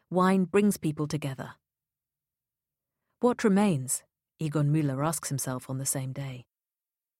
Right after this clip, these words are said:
He mentions the pioneering work that Rey-Gartner did to rehabilitate the wines of the Saar. "I think that what she achieved here is a monument." It's mid-October.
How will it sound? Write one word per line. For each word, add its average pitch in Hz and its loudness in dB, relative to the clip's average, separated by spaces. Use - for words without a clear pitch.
He 202 4
mentions 226 0
the - -6
pioneering 180 0
work 175 -2
that - -8
Rey-Gartner 147 -4
did 185 -4
to 151 -6
rehabilitate 175 -2
the 147 -6
wines 147 -2
of 127 -16
the 135 -8
Saar. 135 -4
"I 247 4
think 165 0
that 147 -6
what 156 -4
she - -4
achieved 226 -4
here 135 -4
is 139 -6
a 160 0
monument." 147 -4
It's - -2
mid-October. 147 -2